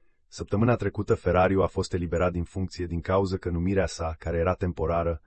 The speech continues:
avea o serie de cerințe, una dintre ele referindu-se la un certificat de competențe digitale, pe care Ferariu nu-l avea la dosar.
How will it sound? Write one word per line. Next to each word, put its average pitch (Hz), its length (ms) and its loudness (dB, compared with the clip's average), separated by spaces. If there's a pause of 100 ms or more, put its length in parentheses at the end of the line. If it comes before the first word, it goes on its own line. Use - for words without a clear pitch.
(180)
avea 101 300 4
o 107 60 6
serie 104 340 0
de 90 80 0
cerințe, 82 600 -6 (180)
una 107 240 2
dintre 92 280 2
ele 92 180 4
referindu-se 90 540 -2
la 90 80 0
un 85 100 0
certificat - 680 -4
de 85 120 -6
competențe 82 540 -4
digitale, 78 640 -4 (320)
pe - 80 -8
care 90 200 0
Ferariu 92 600 2
nu-l 95 260 2
avea 80 180 -2
la 80 120 -2
dosar. - 500 -10